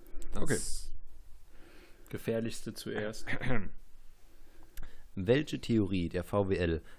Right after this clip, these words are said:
Speaker 2: sieht ein starkes Eingreifen des Staates durch Staatsausgaben und expansiver Geldpolitik vor? A. Die Neoklassik. B. Der Keynesianismus.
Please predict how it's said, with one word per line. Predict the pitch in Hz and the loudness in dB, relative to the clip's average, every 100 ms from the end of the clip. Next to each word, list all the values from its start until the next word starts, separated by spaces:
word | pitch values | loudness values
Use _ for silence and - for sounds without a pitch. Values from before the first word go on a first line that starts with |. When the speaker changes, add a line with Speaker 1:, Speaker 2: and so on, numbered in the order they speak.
| - | -10
Speaker 2:
sieht | - 104 | -6 -2
ein | 101 | -2
starkes | 95 - 120 135 - - - | -2 0 2 2 -2 -8 -2
Eingreifen | 107 117 - 104 107 107 | -2 -2 0 0 0 -2
des | 92 - | -4 -4
Staates | 104 101 107 110 - - - - - | -2 -2 0 -4 -6 -12 -14 -12 -4
durch | 95 | -4
Staatsausgaben | - 92 101 - - - - 98 98 | 0 0 0 0 -2 -2 -2 0 0
und | 110 90 | -2 -6
expansiver | - - - 98 98 90 | -8 -8 -6 -4 -2 -2
Geldpolitik | 87 98 87 90 76 78 | 0 0 0 -2 -2 -6
vor? | - - - - - - - - - - - - - - - - - - - - - - | -6 -6 -6 -8 -10 -10 -10 -14 -16 -16 -14 -12 -12 -10 -12 -12 -10 -10 -8 -10 -6 4
A. | 110 78 78 - - - - - - - | 6 6 2 -14 -16 -16 -10 -8 -6 -2
Die | 101 | 0
Neoklassik. | 98 104 76 - - - - - - - - - - - - - - - - - | 4 4 2 -2 -8 -8 -10 -10 -8 -8 -10 -12 -10 -10 -10 -10 -10 -10 -10 -4
B. | 104 95 - - - - - - - - - - - - - - | 0 0 0 -8 -14 -14 -12 -12 -14 -14 -12 -10 -10 -12 -14 -8
Der | - | -6
Keynesianismus. | - 104 101 101 98 - 101 95 92 - - - | -4 0 0 0 -2 -2 0 0 0 -4 -6 -6